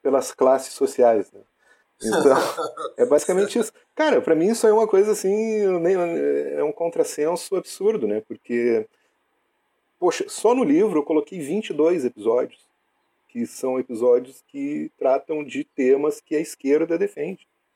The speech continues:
Speaker 1: né? Es-, que nós lutamos pra, pra construir, pra, pra acabar com aquele problema e construir um novo mundo. Como é que o cara não percebe isso, né? Primeira,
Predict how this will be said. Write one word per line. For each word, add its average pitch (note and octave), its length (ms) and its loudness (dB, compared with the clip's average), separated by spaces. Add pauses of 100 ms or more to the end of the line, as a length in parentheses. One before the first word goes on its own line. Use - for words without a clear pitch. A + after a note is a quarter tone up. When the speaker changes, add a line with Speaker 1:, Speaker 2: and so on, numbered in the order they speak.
(200)
Speaker 1:
né? G#2+ 140 -18 (420)
Es-, G#2+ 200 -10 (220)
que G#2+ 180 -16
nós A2 240 0
lutamos B2 540 -4
pra, C#3 320 0
pra D3+ 300 -2
construir, - 580 -6
pra, A#2 320 0 (360)
pra G#2+ 120 2
acabar A#2+ 540 2
com - 80 -8
aquele B2 220 -6
problema C#3 380 -2
e D3 40 -6
construir D3 360 -8
um D#3 80 -4
novo E3+ 200 -4
mundo. E3 240 -6 (420)
Como G3+ 160 0
é A3 40 4
que G#3+ 80 -12
o - 40 -20
cara G3 280 4
não F#3 120 0
percebe D#3+ 680 2
isso, - 220 -4
né? G#2 160 -18 (600)
Primeira, B3+ 460 2